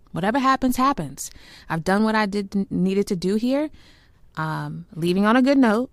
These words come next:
But I'm also, you know, I s-, made sure I sat down with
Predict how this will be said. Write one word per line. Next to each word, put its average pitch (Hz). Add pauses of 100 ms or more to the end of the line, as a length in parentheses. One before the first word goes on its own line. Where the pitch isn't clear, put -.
(400)
But 190
I'm 185
also, 196
you 208
know, 165
I 190
s-, -
made 233
sure 240
I 226
sat 214
down 190
with 170